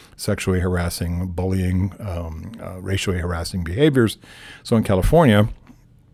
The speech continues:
always trying to be a progressive state, said, "We're going to mandate this type of training for, for this, these three groups." First supervisors,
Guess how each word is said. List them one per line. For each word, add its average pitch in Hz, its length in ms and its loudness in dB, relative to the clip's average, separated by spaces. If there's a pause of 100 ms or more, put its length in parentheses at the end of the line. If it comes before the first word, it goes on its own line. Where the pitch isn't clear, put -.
(500)
always 98 240 6
trying 101 180 4
to 92 60 2
be 95 120 2
a 85 60 0
progressive 98 460 4
state, 123 380 2 (280)
said, 98 240 0
"We're 107 140 2
going 104 200 4
to 95 100 -2
mandate 95 580 6 (160)
this 95 160 0
type 87 220 -4
of - 100 -4
training 92 340 -2
for, 90 560 -4
for 90 500 -4
this, 92 360 -4
these 101 260 0
three 87 220 -2
groups." 98 400 4 (240)
First - 380 2
supervisors, 90 720 -2